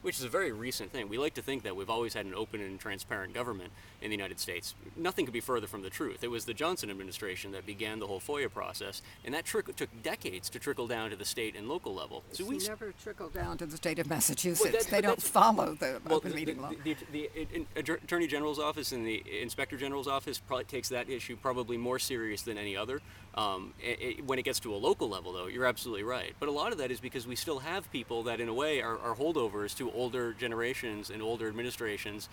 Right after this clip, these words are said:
Speaker 1: that just aren't used to the idea that when somebody asks for information, they're legally bound to turn it over. And, and it's almost like they don't understand that it's not a game. You know, it's not like a, it's not a political muscle sort of thing. It is a legal reality that when,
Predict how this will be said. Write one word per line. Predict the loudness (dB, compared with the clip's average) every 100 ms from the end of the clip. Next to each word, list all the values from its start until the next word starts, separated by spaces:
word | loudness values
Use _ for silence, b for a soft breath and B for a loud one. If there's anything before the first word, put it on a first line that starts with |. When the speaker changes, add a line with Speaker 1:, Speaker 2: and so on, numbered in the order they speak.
| B B
Speaker 1:
that | 0 0
just | 0 -2
aren't | -2 -2
used | -4 -4 -2
to |
the | 0 0
idea | 0 -2 -2
that | -4
when | -2
somebody | 0 0 0
asks | 0 -2 -2 -2
for | -2
information, | -2 -2 -2 -2 -4 -6 B B
they're | 2 4
legally | 6 6 6
bound | 6 6 6
to | 4
turn | 2 2
it | 2
over. | 0 -2 -6 -4
And, | 0 2
and | 2 2
it's | 2
almost | 2 4
like | 2
they | 2
don't | 4 4 2
understand | 0 -2 0 0
that | 0
it's | 0
not | 0
a | 0
game. | 0 2 2 0
You | -2
know, | -2
it's | 0
not | 0 0
like | 0 0
a, | -2 -2
it's | -6 -4
not | -4
a | -4
political | -2 -2 0
muscle | 0 2 2
sort | 0 -2
of | -2
thing. | -4 -4 -6 B B
It | -2
is | 0
a | 0
legal | 2 2 2 2
reality | 2 2 2 0 -4
that | -6 -4
when, | -4 -4